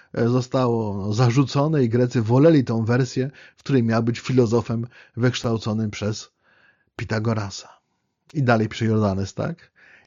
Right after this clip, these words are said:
Niemniej wcześniej już mieli u siebie uczonego Zeutę, a następnie Deceneusa, jako trzeciego zaś dopiero Zalmoksisa,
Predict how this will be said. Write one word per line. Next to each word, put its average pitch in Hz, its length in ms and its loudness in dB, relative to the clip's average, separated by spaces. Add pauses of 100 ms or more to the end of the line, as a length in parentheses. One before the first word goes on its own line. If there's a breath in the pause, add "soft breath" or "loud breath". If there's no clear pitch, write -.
Niemniej 147 500 6
wcześniej 156 680 -2 (260 soft breath)
już 139 280 2
mieli 170 360 6
u 151 140 0
siebie 120 580 -2 (120)
uczonego 139 680 0
Zeutę, 139 760 0 (640 soft breath)
a 143 100 0
następnie 156 720 0 (120)
Deceneusa, 131 1000 0 (460 soft breath)
jako 135 260 2
trzeciego 190 520 0
zaś 110 360 -4
dopiero 120 500 -2
Zalmoksisa, 117 840 -2